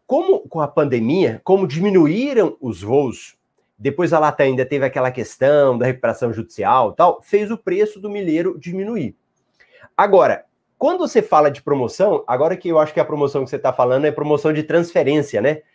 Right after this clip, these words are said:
De, de várias transferências, toda vez que tem uma promoção,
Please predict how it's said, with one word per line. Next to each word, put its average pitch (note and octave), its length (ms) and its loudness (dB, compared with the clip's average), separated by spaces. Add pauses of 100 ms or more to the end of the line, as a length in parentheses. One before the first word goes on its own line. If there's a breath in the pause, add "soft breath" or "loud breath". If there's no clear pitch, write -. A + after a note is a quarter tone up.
(160 soft breath)
De, C3 240 -6
de A#2+ 240 -8
várias A#2+ 340 0
transferências, A#2 880 -4 (460)
toda G4+ 320 2
vez D3+ 300 -4
que B2+ 100 -10
tem D3 120 -6
uma C3 180 0
promoção, A2+ 600 -2